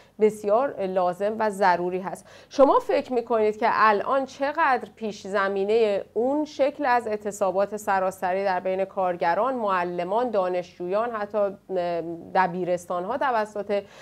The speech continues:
اه، دانش آموزان، بخش‌های مهم جامعه مثل رانندگان، هم، رانندگان حمل و نقل لازم و ضروری هست و چه اقداماتی برای یک اعتصابات سراسری همزمان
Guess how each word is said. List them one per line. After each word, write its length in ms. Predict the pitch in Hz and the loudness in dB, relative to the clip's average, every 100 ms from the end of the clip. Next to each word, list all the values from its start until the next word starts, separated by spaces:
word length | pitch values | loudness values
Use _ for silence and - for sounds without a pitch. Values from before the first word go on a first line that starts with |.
| - - - | -20 -6 2
اه، 160 | 196 | 4
دانش 460 | 190 202 196 196 214 | 6 6 6 2 2
آموزان، 600 | 190 190 185 180 196 190 | 0 2 0 2 0 2
بخش‌های 600 | 202 196 - - 233 269 | 0 -2 -6 -2 0 2
مهم 500 | 247 202 233 277 277 | 2 2 0 0 0
جامعه 420 | 247 226 214 208 | 2 2 2 0
مثل 300 | 208 208 220 | -2 -2 0
رانندگان، 840 | 208 190 190 185 185 190 202 208 | 2 2 0 0 -2 0 2 2
هم، 480 | 196 180 180 185 180 | 0 -4 -4 -6 -2
رانندگان 600 | 190 185 180 185 185 202 | 0 0 0 0 0 -2
حمل 340 | 196 196 185 | -2 -2 -2
و 60 | 185 | 0
نقل 260 | 190 240 247 - - - | 0 0 -2 -14 -20 -6
لازم 640 | 202 220 208 196 214 254 247 | 2 8 8 8 4 0 2
و 160 | 262 | 2
ضروری 560 | 226 220 196 190 190 262 | 2 2 4 2 0 -2
هست 400 | 233 202 202 202 | -2 -2 -2 -4
و 320 | 196 190 185 185 | -2 0 0 -2
چه 200 | - 262 269 262 | -4 -2 2 2
اقداماتی 680 | 214 214 196 202 254 294 | 2 4 4 4 0 -2
برای 360 | 254 214 196 226 | 0 2 2 0
یک 360 | 247 247 262 - | -2 -4 -4 -2
اعتصابات 800 | 214 208 208 202 190 180 262 285 | -2 -2 -4 -2 -2 -2 -2 -4
سراسری 640 | 277 202 190 190 185 208 | -2 -2 -2 -2 -4 -2
همزمان 1120 | 285 220 208 202 196 190 175 180 185 254 196 | -2 -2 -4 -2 -2 -4 -2 0 2 2 2